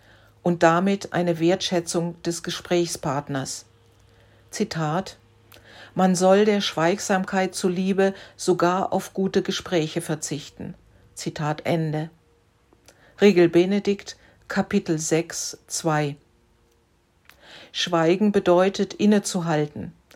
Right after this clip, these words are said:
die Gedanken hochkommen zu lassen und nicht mit Worthülsen zu überdecken. Nicht nur angenehme Dinge gehen einem da durch den Kopf,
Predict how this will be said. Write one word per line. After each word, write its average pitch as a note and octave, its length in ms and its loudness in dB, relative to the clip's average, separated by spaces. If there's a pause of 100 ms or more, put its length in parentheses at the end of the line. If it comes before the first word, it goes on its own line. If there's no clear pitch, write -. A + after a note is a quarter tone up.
(260)
die F3 100 -4
Gedanken F#3+ 600 4
hochkommen G3 580 2
zu - 140 -4
lassen F3 500 0 (320)
und E3+ 220 0
nicht G3+ 400 -2
mit D#3+ 180 -4
Worthülsen D#3 680 0
zu - 140 -4
überdecken. D3 680 -4 (1500)
Nicht A3+ 260 0
nur G3 200 4
angenehme E3 540 4
Dinge D#3+ 320 2
gehen E3 300 2
einem D#3+ 260 0
da D#3 200 2
durch E3 280 0
den E3 180 -2
Kopf, - 380 0